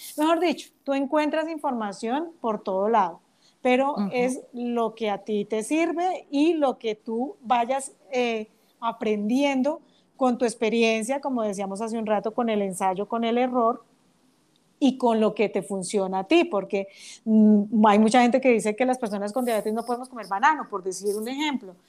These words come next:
Speaker 1: pero yo me
Speaker 2: <laughs>
Speaker 1: como dos bananos y no me pasa absolutamente nada. Entonces,
Speaker 2: Ujú,
Speaker 1: también
Speaker 2: sí.
Speaker 1: es ir mirando
Speaker 2: Ujú.
Speaker 1: como, eh,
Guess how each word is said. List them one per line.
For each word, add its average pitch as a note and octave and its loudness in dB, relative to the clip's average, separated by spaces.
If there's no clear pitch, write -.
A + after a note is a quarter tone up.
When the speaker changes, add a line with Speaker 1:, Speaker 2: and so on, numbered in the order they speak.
Speaker 1:
pero A3+ 6
yo G#3+ 2
me A3 2
Speaker 2:
<laughs> - -
Speaker 1:
como C4+ 2
dos C#4 -2
bananos C4+ -2
y F4 -6
no C4 -2
me A#3 -2
pasa C4+ -2
absolutamente C#4+ 0
nada. C4 -2
Entonces, A3+ 4
Speaker 2:
Ujú, - -16
Speaker 1:
también A3+ 4
Speaker 2:
sí. - 4
Speaker 1:
es A3 -2
ir A#3 0
mirando A#3+ 2
Speaker 2:
Ujú. A#3 -2
Speaker 1:
como, G#3+ -2
eh, G3+ -4